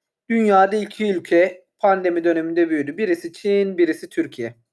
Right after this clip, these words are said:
Tamam, biz içte biliyoruz bu büyümenin kredilerle olduğunu, sıkıntılı olduğunu ama büyüdük mü büyüdük. Bu yabancı yatırımcıyı çekecek bir şey. Ulaştırma sektörü çok yüksek, büyük potansiyele sahip. Burada herkes tabii ki de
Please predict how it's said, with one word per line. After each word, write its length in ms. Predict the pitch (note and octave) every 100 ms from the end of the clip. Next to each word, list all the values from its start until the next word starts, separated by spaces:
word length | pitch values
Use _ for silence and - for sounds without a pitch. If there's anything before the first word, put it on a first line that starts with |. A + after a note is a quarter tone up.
| _
Tamam, 320 | A3+ G#3 D#3 F3
biz 160 | G3
içte 340 | G#3 - G#3+ G3
biliyoruz 340 | G#3 F#3+ D#3
bu 140 | D3+
büyümenin 460 | D3+ D#3 D#3 D#3 D3+ - _ -
kredilerle 640 | E3 E3+ E3 D#3 D3+ C#3+
olduğunu, 420 | C#3 B2+ B2+ C#3
sıkıntılı 500 | - - - D#3 D#3+
olduğunu 400 | E3 C#3 C3+ C#3+
ama 340 | G#3+ F#3 F3+ - _ _ _ _ _
büyüdük 420 | A#3+ B3 E3+ E3
mü 140 | G3+ F#3+
büyüdük. 400 | F3+ D#3+ C3 G#3
Bu 100 | A3
yabancı 400 | G#3+ G#3+ G#3 G3
yatırımcıyı 480 | F#3 F3+ F#3 F#3
çekecek 480 | F#3 E3+ E3 E3 D3+
bir 40 | -
şey. 320 | - - _ _ - _ _ _ _
Ulaştırma 500 | A#3 A#3+ A3 G#3+ G#3+
sektörü 440 | G#3 A3 - G#3 G3+
çok 300 | A#3 - E3+
yüksek, 480 | - - E3+ E3 -
büyük 380 | F3+ F3 G3+ G3+
potansiyele 580 | F#3+ F3+ F3+ F3 F3+ E3+
sahip. 480 | D#3+ C3+ D3 - -
Burada 240 | A3 A3
herkes 280 | A#3 A#3 G#3+
tabii 240 | B3 A3
ki 100 | G3+
de 140 | F3+